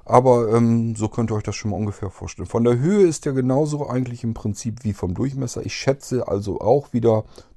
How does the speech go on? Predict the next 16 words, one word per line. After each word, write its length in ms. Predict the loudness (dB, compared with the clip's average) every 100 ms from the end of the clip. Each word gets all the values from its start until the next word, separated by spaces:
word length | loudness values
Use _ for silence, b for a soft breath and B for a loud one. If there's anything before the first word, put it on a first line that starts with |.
| -12
circa 380 | 0 0 2
sieben 320 | -2 -2 -4 -4
Zentimeter, 680 | -4 -4 -4 -6 -4 -6 -6
vielleicht 320 | -6 -6 -4
irgendwo 320 | -6 -4 -8
zwischen 400 | -8 -10 -8 -10
sieben 400 | -8 -8 -6 -8 b b b b
und 240 | -6 -6 -6
acht 160 | -10
Zentimetern 720 | -8 -8 -6 -8 -6 -6 -6
hoch. 300 | -6 -8 -10 -20 b b b b b
Also 440 | 4 4 4 0 0
ein 180 | 0 2
rundes 460 | 4 4 4 0
Etwas, 560 | 0 2 4 4 2 -4
was 340 | -4 -4 -12